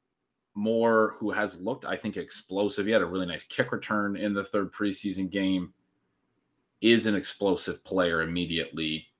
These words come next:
immediately becomes Patrick Mahomes' new favorite receiver. When you have the type of production profile he did in college, that's certainly in the range of outcomes, even from day one, that he's just that consistent, that he g-, gains Mahomes' trust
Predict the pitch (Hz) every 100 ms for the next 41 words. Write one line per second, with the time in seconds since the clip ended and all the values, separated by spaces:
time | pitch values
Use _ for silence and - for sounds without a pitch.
0 | _ _ _ - 95 98 104 104 82 87
1 | 87 - 85 - 92 82 82 87 92 87
2 | 80 92 87 - 82 80 71 78 92 73
3 | 73 71 - _ _ _ _ _ _ _
4 | _ _ _ - 92 95 113 117 107 113
5 | - - 98 95 98 85 90 - 87 85
6 | 85 95 82 80 101 101 85 78 - 92
7 | - - 113 101 98 87 87 82 85 85
8 | - 82 - 95 90 80 87 78 87 80
9 | 85 80 82 85 - 107 - 101 - -
10 | 90 - - 104 - 82 - 90 80 95
11 | - 95 101 95 - 95 92 87 - -
12 | 101 87 - -